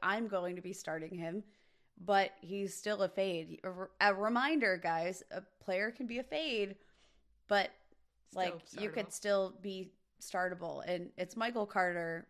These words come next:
Speaker 1: versus the Patriots. I already talked about this earlier, so I'm not gonna harp too much, but, like, Bill Belichick is going to try to make them run the ball. And,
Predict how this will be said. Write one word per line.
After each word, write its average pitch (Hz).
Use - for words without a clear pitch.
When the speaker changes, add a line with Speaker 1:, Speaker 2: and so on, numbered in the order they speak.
Speaker 1:
versus 175
the 180
Patriots. 170
I 220
already 277
talked 190
about 196
this 190
earlier, 180
so 180
I'm 175
not 170
gonna 180
harp 170
too -
much, 165
but, 175
like, 190
Bill 330
Belichick 202
is 170
going 180
to -
try 170
to 170
make 165
them 170
run 156
the 170
ball. 143
And, 175